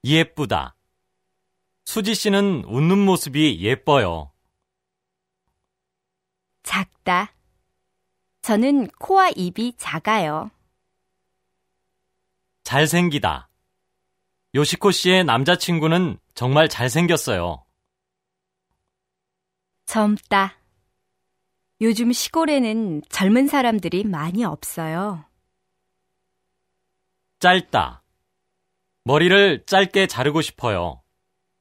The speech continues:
Speaker 2: 크다.
Speaker 1: 제 형은 키가 커서 농구를 잘해요. 키.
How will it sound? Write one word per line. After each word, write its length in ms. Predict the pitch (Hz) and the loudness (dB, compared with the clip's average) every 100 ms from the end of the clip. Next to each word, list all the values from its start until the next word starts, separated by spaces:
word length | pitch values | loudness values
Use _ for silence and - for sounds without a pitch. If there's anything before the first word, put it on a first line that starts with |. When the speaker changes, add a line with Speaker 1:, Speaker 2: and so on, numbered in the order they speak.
| _ _ _ _ _ _ _ _ _ _ _ _ _ _ - | _ _ _ _ _ _ _ _ _ _ _ _ _ _ -10
Speaker 2:
크다. 500 | - 320 202 - _ _ _ _ _ _ _ _ _ _ - | -4 2 0 0 _ _ _ _ _ _ _ _ _ _ -6
Speaker 1:
제 240 | - 170 | 2 2
형은 560 | 170 190 196 202 190 104 | 4 2 2 2 0 -6
키가 340 | - 170 202 202 | -10 0 2 2
커서 460 | 180 160 156 143 85 | -4 2 2 2 -2
농구를 420 | 123 139 151 165 | -2 -2 0 -2
잘해요. 720 | - 104 123 107 95 71 _ _ _ _ _ _ _ _ _ _ _ _ _ _ _ _ _ _ _ _ - | -2 -2 0 0 -2 -6 _ _ _ _ _ _ _ _ _ _ _ _ _ _ _ _ _ _ _ _ -10
키. 420 | - 196 135 - | -6 -4 -4 -8